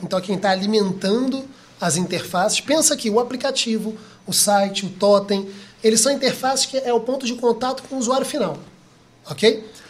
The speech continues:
Agora, o, o, o, o painel de controle, quem usa é o pastor, é a liderança,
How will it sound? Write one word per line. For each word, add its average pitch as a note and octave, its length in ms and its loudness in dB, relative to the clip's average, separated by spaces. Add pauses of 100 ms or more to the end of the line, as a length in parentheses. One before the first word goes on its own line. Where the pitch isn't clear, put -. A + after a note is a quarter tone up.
(220)
Agora, G3 360 6 (280)
o, A3 60 4
o, G#3 440 4
o, F#3+ 640 2
o F3+ 40 -2
painel G#3+ 340 6
de B3+ 100 0
controle, G3 760 0 (120)
quem A3+ 200 8
usa C4 240 2
é - 20 2
o F#3 60 -2
pastor, G3 460 -2
é E3 40 -2
a E3 40 0
liderança, F3+ 840 4